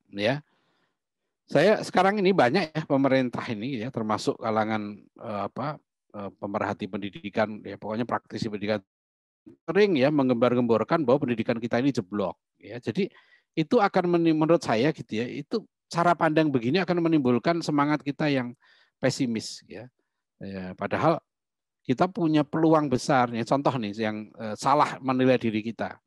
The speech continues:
Ya. Nah, ini selalu yang dipakai itu pisa ya, standar pisa itu. Indonesia ini kan rendah banget gitu ya. Coba bayangkan ya, dari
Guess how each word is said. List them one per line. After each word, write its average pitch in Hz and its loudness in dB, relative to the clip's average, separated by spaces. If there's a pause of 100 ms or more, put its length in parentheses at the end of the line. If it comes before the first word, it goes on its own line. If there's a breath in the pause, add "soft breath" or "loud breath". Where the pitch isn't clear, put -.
(800)
Ya. 104 -14 (600)
Nah, 101 -4
ini 98 -6
selalu 123 4
yang 117 0
dipakai 113 -2
itu 143 0
pisa 131 0
ya, 98 -12
standar 95 -10
pisa 95 -8
itu. 85 -18 (720)
Indonesia 151 2
ini 208 0
kan 269 2
rendah 185 4
banget 143 2
gitu 117 -10
ya. - -8 (380)
Coba 185 2
bayangkan 151 4
ya, 117 -2
dari 156 4